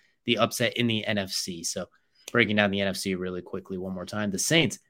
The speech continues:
taking one over Green Bay in the two seven versus two matchup.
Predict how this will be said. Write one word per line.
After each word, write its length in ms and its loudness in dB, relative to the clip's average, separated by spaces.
taking 340 6
one 160 6
over 320 6
Green 280 4
Bay 200 6
in 100 0
the 80 -2
two 280 -4
seven 360 -2
versus 240 -2
two 180 0
matchup. 420 0